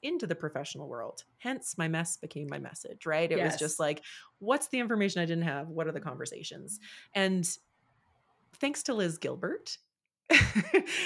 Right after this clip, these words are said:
Speaker 1: she, she sort of, she had a podcast and described it in the most beautiful way of, like, it gets to have seasons
Speaker 2: Mm-hmm.
Speaker 1: and, and it gets to have pauses, and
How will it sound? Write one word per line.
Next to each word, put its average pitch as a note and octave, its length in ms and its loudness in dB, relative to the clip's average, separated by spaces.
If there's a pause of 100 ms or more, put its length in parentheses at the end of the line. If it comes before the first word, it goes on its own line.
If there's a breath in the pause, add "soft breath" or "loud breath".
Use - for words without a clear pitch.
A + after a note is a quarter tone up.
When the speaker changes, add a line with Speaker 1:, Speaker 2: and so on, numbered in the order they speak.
(520 loud breath)
Speaker 1:
she, B3 680 2 (260)
she A3 400 -2
sort G#3+ 260 0
of, G3+ 240 -2 (140)
she - 180 -2
had B3 120 2
a A#3+ 60 0
podcast F#3 680 2 (420 loud breath)
and E3+ 420 0
described F#3+ 400 2
it - 160 -2
in G3+ 120 -2
the F#3+ 100 2
most F#3+ 220 -2
beautiful A3 340 0
way D#3+ 160 4
of, E3 160 0
like, D#3 360 -2 (580)
it G#3+ 120 -4
gets G3 220 -2
to A3 80 -6
have G3+ 200 -2
seasons D#3+ 720 -8 (100)
Speaker 2:
Mm-hmm. E3 380 -2
Speaker 1:
and, E3+ 300 0 (200)
and F3 160 -2
it - 80 -2
gets F3+ 260 0
to G3+ 60 -2
have F#3 220 0
pauses, C#3+ 760 -2
and D3+ 360 -4